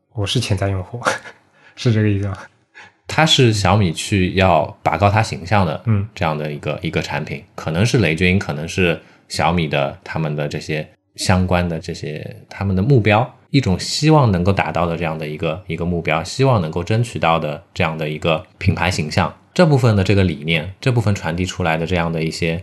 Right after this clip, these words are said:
Speaker 2: 一些感受，可能跟我们自己的这样的一个感受来说，哎，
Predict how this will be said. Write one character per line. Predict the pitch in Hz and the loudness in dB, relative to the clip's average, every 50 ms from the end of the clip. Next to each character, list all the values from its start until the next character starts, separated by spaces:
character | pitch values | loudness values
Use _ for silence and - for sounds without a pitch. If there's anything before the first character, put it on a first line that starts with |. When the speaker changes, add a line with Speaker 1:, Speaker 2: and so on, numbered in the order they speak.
| - _ _ | -8 _ _
Speaker 2:
一 | - | -4
些 | 92 - 95 | -2 0 0
感 | 87 85 73 73 73 | 0 0 -2 -4 -4
受， | 90 82 76 - - _ _ _ _ _ _ | -6 -6 -6 -8 -14 _ _ _ _ _ _
可 | - - - 78 | -8 -6 -4 -2
能 | 80 85 92 | -2 -2 0
跟 | - 104 104 | 2 2 2
我 | 95 82 76 | 2 0 -2
们 | 76 73 76 73 92 - _ _ _ | -4 -6 -8 -8 -10 -14 _ _ _
自 | - - 117 104 | -8 -4 -2 -2
己 | 92 - - - - | -2 -4 -10 -14 -14
的 | - | -14
这 | - - 80 | -10 -8 -8
样 | 78 78 | -8 -8
的 | 78 76 | -8 -10
一 | 76 76 | -10 -10
个 | - 82 | -10 -8
感 | 80 78 73 73 | -6 -6 -6 -6
受 | - - 85 80 76 82 | -6 -6 -6 -4 -6 -6
来 | 82 78 71 76 | -8 -10 -10 -8
说， | - - 80 76 | -6 -4 -4 -4
哎， | 73 78 85 | -4 -6 -10